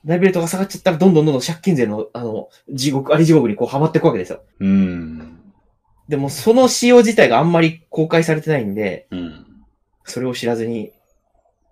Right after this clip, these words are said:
Speaker 2: うん。
Speaker 1: 地獄にはまっていくか、
Speaker 2: うん。
Speaker 1: なんかその時、スラッと超えられるかどうかで、
Speaker 2: うん。
Speaker 1: 変わっていくわけです。あと、もっと、
Speaker 2: うん。
Speaker 1: 大々的に言ってほしい。その味方は、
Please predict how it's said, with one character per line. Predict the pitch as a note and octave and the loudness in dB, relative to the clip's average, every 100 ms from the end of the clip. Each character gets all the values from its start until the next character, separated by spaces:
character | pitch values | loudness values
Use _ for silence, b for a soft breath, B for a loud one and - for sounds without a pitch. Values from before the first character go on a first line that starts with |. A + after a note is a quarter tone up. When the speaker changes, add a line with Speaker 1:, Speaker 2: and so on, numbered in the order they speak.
| _ _ _ _ - | _ _ _ _ -10
Speaker 2:
う | A#2 | -8
ん。 | F2 D#2 - _ _ | -8 -12 -20 _ _
Speaker 1:
地 | - | -12
獄 | A#2+ B2 A#2 | -12 -6 -8
に | |
は | A2 | -6
ま | C3 | -8
っ | - | -4
て | E3 | -4
い | |
く | E3 | -2
か、 | F#3+ F3 G#2 B B B B _ _ | 0 0 -4 B B B B _ _
Speaker 2:
う | G#2 | 0
ん。 | G3 | 4
Speaker 1:
な | G#3+ | 4
ん | |
か | D#3 | 4
そ | E3+ | -2
の | - | 0
時、 | A4 E4 - _ - | -2 -2 -6 _ -12
ス | - D#3+ | -2 2
ラ | E3 | 2
ッ | - | 0
と | A#2 G#2+ | -6 -6
超 | - B2+ | -2 0
え | |
ら | B2 | 2
れ | A#2+ | 0
る | A#2 | -2
か | G#2+ | -2
ど | G#2 | -4
う | G2 | -6
か | F#2 | -6
で、 | F#2 - _ _ _ _ | -6 -10 _ _ _ _
Speaker 2:
う | G#2 | -2
ん。 | G2+ G2 G2 G2+ G#2 A2 A2+ | 2 2 2 0 -2 -4 -4
Speaker 1:
変 | A#2 | -4
わ | |
っ | B2 | -4
て | A#2 | -10
い | |
く | A2+ | -8
わ | A2 | -6
け | A2+ | -8
で | - | -12
す。 | - _ _ _ _ _ _ _ _ _ _ _ _ _ _ _ _ _ _ _ _ _ - | -18 _ _ _ _ _ _ _ _ _ _ _ _ _ _ _ _ _ _ _ _ _ -16
あ | - | -8
と、 | |
も | - | -4
っ | E3+ | -4
と、 | F#2 | -4
Speaker 2:
う | |
ん。 | E2 F2 G2+ _ _ _ _ | -8 -18 -20 _ _ _ _
Speaker 1:
大 | B2 D3 F#3+ | -2 0 2
々 | G#3 | 2
的 | G#3 G#3 | 0 2
に | |
言 | G3+ | 0
っ | G3 | 2
て | |
ほ | F3+ | -6
し | F3 C#3 | -4 -10
い。 | - | -12
そ | _ A2+ | _ -14
の | |
味 | G#2 B2 | -12 -8
方 | A#2+ B2 | -6 -4
は、 | A2+ A2+ - | -4 -4 -4